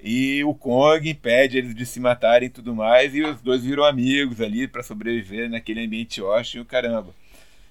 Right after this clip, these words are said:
E isso é muito interessante, assim, porque isso já é um, meio que a gente,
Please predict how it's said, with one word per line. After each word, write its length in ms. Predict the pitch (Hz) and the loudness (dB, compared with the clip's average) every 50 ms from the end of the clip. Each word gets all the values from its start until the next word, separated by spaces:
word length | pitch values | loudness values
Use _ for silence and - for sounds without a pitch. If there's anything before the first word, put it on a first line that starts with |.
| - - | -20 -16
E 120 | - 110 127 | -6 -4 -4
isso 140 | 147 143 175 | -4 -4 -4
é 40 | 165 | -6
muito 160 | 170 175 - | -6 -8 -10
interessante, 640 | - - 185 180 190 180 - - 175 165 160 - | -8 -6 -6 -4 -4 -6 -6 -6 -6 -6 -6 -6
assim, 160 | 135 - 143 135 | -10 -14 -16 -16
porque 320 | - 139 127 - - 156 | -16 -20 -20 -6 -2 0
isso 300 | 156 156 170 170 - 156 | 0 2 0 -2 -4 -4
já 160 | 143 170 165 | 2 4 6
é 180 | 160 156 156 165 | 6 6 6 4
um, 560 | 180 180 175 165 156 147 139 131 120 113 107 - 95 | 2 0 -4 -6 -6 -6 -6 -6 -6 -6 -8 -8 -6
meio 240 | 113 117 117 - | -4 -2 -2 -2
que 100 | - - | -2 -4
a 40 | 117 | -6
gente, 840 | 120 123 117 - 117 117 113 113 107 107 104 98 95 92 87 82 - | -6 -6 -8 -10 -8 -8 -8 -6 -8 -10 -10 -12 -12 -14 -16 -16 -20